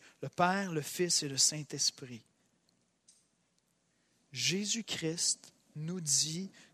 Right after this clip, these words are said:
que son, son nom est digne d'être placé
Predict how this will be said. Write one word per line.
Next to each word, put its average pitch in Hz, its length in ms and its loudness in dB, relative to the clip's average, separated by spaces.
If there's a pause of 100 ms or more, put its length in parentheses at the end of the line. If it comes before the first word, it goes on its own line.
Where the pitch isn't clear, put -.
que 151 100 -8
son, 156 320 4 (100)
son 156 280 0
nom 180 340 -6
est 143 160 -2
digne 196 800 -2 (320)
d'être 156 420 -2
placé 151 520 0